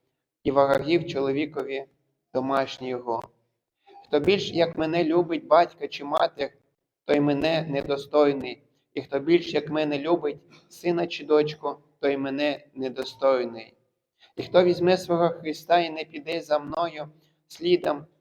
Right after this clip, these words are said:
то мене недостойний. Цей текст говорить нам, що щоб ми йшли за Христом, ми повинні також платити ціну.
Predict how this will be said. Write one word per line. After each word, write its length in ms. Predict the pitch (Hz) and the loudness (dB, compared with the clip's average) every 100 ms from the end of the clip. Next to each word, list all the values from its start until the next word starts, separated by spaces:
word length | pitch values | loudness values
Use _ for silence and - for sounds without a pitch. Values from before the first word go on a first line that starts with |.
| _ | _
то 140 | 143 | -2
мене 340 | 135 135 143 160 | 0 0 -2 -2
недостойний. 880 | 147 123 131 - 139 135 117 107 107 - - _ - - _ - - - - - - - - _ _ _ _ _ _ _ _ _ _ _ _ _ | -2 -4 -8 -4 2 4 2 -6 -12 -14 -16 _ -18 -18 _ -20 -20 -10 -8 -6 -10 -4 -4 _ _ _ _ _ _ _ _ _ _ _ _ _
Цей 220 | 160 175 | 2 2
текст 360 | 170 180 160 139 | 4 2 2 2
говорить 520 | 151 170 160 156 151 | 4 6 4 2 0
нам, 300 | 160 160 - - _ _ _ | 0 0 -2 -14 _ _ _
що 200 | - 151 | -6 -4
щоб 340 | 147 160 151 143 | 0 0 0 0
ми 120 | 170 | 0
йшли 480 | 170 - 165 160 - - | 0 -2 -2 -2 -4 -6
за 200 | - 147 | 0 0
Христом, 580 | - 143 - 160 165 160 _ - | -2 -12 -6 -2 -2 -4 _ -6
ми 100 | 156 | 0
повинні 420 | 147 156 165 156 | 2 2 0 0
також 460 | 151 143 160 170 | 0 2 2 2
платити 500 | - 143 139 156 151 | 0 -4 -2 -4 -6
ціну. 500 | 135 - 143 139 123 | -12 -8 -6 -6 -8